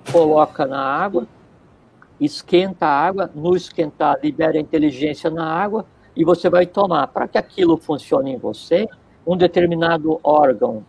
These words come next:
que em você existe, que é formado por uma inteligência e que é símile à inteligência que mantém a vida naquela planta, recebe aquele influxo e daí tem um,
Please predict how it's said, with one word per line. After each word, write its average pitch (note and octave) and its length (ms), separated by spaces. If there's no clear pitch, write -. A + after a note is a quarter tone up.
que D3+ 100
em C#3+ 140
você C#3 300
existe, C3 520
que - 120
é - 20
formado C#3+ 400
por C#3 120
uma B2+ 100
inteligência C3 840
e - 60
que D3 340
é C#3 40
símile C#3+ 600
à C3 200
inteligência C3+ 840
que D#3 120
mantém C#3+ 720
a C3 160
vida C3 260
naquela B2 340
planta, F#3 520
recebe E3 460
aquele D#3+ 260
influxo F3+ 600
e E3 120
daí E3 200
tem F3 400
um, E3+ 440